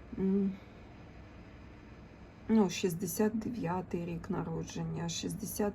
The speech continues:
п'ятий рік народження. Може бути ситуація, в якій от людина як самотужки намагається щось зробити. Не соромтесь, е,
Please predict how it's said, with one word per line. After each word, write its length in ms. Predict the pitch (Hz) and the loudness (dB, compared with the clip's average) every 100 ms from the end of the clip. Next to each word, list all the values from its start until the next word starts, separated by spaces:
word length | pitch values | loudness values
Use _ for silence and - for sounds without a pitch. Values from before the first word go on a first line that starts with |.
| - | -2
п'ятий 520 | 277 - 180 180 175 | -2 0 0 -2 -4
рік 240 | 165 160 175 | -2 -4 -2
народження. 720 | 165 165 160 - 180 - - - - - - - - | -2 0 -2 -2 -4 -4 -4 -8 -12 -10 -10 -8 -2
Може 600 | 190 202 226 226 214 185 | 4 8 8 8 6 2
бути 760 | 180 196 202 214 208 196 196 196 190 185 - - - - - - - - - - - - - | 0 2 4 4 4 6 6 6 4 2 -4 -18 -18 -16 -16 -16 -14 -14 -16 -14 -14 -12 -10
ситуація, 680 | - - 190 220 311 - 208 | -2 0 6 8 8 6 6
в 60 | 175 | 6
якій 360 | 180 190 226 226 | 4 2 6 8
от 160 | 208 | 8
людина 440 | 185 185 214 220 196 | 6 6 8 8 8
як 240 | 185 180 | 4 0
самотужки 720 | - 202 202 202 208 - 208 | 4 6 6 4 2 2 0
намагається 680 | 185 185 180 196 196 190 180 | 2 2 0 2 2 2 -2
щось 380 | 170 185 170 - | -4 -4 -4 -2
зробити. 600 | 190 170 180 170 - 170 - | -2 0 0 0 -2 -4 0
Не 260 | 196 196 208 | 4 4 4
соромтесь, 880 | - 190 185 208 214 196 175 - - | 2 0 2 4 4 2 -2 -2 -2
е, 160 | - | 0